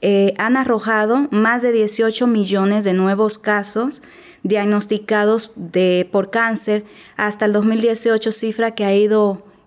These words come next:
en aumento, pues es importantísimo conocer cuáles son los tratamientos o cuáles son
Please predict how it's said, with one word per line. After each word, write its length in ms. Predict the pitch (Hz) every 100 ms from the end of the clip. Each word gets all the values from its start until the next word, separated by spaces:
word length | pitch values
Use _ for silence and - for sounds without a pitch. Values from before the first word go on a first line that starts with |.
| -
en 180 | 202
aumento, 640 | 196 190 226 262 233 208 214 - - - - _
pues 160 | 208 208
es 140 | 220
importantísimo 1000 | 254 240 226 269 214 214 226 220 202 190
conocer 800 | 190 190 185 185 226 233 330 - -
cuáles 360 | 214 214 220
son 180 | 220 220
los 200 | 226 214
tratamientos 800 | - 196 196 190 196 202 220 208
o 160 | 196 185
cuáles 480 | - 202 196 214
son 380 | 208 208 208 208